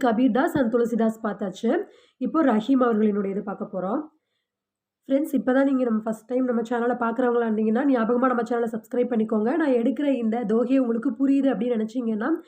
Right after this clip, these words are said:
இந்த வீடியோவை தயவு செய்து லைக் பண்ணுங்க. And நான் எடுத்த விதம் உங்களுக்கு புரியுது, பிடிச்சிருக்கு அப்படின்னா, அது எனக்கு கமெண்ட்ல தெரியப்படுத்துங்க. இதே மாதிரி பிரவீன் உத்ராத் படிக்கிற உங்க ஃப்ரெண்ட்ஸ் எல்லாருக்கும் இதை ஷேர் பண்ணுங்க. அவங்களுக்கும் இது யூஸ்ஃபுல்லானதா அமையும்.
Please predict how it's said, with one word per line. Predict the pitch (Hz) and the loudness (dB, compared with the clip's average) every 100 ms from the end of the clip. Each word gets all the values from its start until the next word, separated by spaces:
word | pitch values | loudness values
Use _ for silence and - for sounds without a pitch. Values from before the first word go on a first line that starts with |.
| - - _ | -18 -20 _
இந்த | 240 | 0
வீடியோவை | 247 262 269 262 | 2 4 4 2
தயவு | 254 220 233 254 | 2 2 0 0
செய்து | 254 240 | 0 2
லைக் | 269 226 233 - | 2 2 -2 -4
பண்ணுங்க. | 247 214 240 370 - _ _ _ | 0 2 0 -2 -6 _ _ _
And | 240 277 | -2 0
நான் | 262 | 2
எடுத்த | 233 226 302 | 0 -2 0
விதம் | 269 285 | 2 2
உங்களுக்கு | 254 240 320 | 0 0 -4
புரியுது, | 269 277 277 240 262 | 0 2 4 2 2
பிடிச்சிருக்கு | 277 247 269 233 | 2 0 0 0
அப்படின்னா, | 254 196 220 | 0 2 2
அது | 254 285 | 2 0
எனக்கு | 247 233 240 | 0 0 -2
கமெண்ட்ல | 240 220 247 269 | -2 -2 0 0
தெரியப்படுத்துங்க. | 247 220 226 208 185 208 294 320 - _ _ | 0 0 0 -4 -4 -2 0 -2 -6 _ _
இதே | 277 277 | 0 4
மாதிரி | 269 311 | 4 4
பிரவீன் | 320 247 240 | 2 2 2
உத்ராத் | 254 247 254 247 | 0 0 -2 0
படிக்கிற | 220 294 | 0 0
உங்க | 349 330 | 0 0
ஃப்ரெண்ட்ஸ் | 247 247 | 0 0
எல்லாருக்கும் | 262 226 247 339 | 0 0 0 -2
இதை | 269 - | -2 -2
ஷேர் | 226 226 | -2 -2
பண்ணுங்க. | 233 220 226 339 | 0 0 2 2
அவங்களுக்கும் | 233 233 247 247 | 0 0 -2 -2
இது | 208 | -2
யூஸ்ஃபுல்லானதா | 214 - 220 202 202 | -4 -4 -6 -4 -4
அமையும். | 208 180 180 | -4 -6 -8